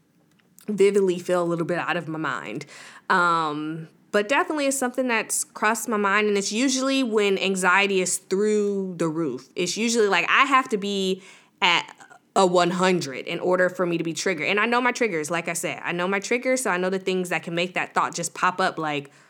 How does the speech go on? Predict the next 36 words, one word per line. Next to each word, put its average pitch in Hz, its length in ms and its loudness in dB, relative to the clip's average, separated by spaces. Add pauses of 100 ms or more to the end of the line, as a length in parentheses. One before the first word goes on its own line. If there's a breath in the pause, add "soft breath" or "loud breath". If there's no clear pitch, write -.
(240 soft breath)
"I - 60 -2
wonder 226 260 2
if 269 120 0
that 254 160 2
would 233 100 -2
be 240 380 -4
better," 202 500 0
or, 165 340 0
"I 165 60 -2
wonder 202 320 0
if 214 140 -2
I 196 80 0
should 202 160 -6
just 202 180 -4
do 220 80 -4
this." 202 220 0
But 180 100 0
it 180 80 -2
comes 294 240 0
on 247 160 2
very 208 260 2
impulsive. 165 560 -4
I've 165 120 -6
never 226 260 0
been 233 140 -2
a 208 40 -4
person 208 340 -4
that 165 100 -4
sat 196 320 0
there, 190 200 2
contemplated, 185 640 -4
sat 170 240 -2
on 175 140 0
it 156 100 -4
for 156 140 -6
days. 147 320 -4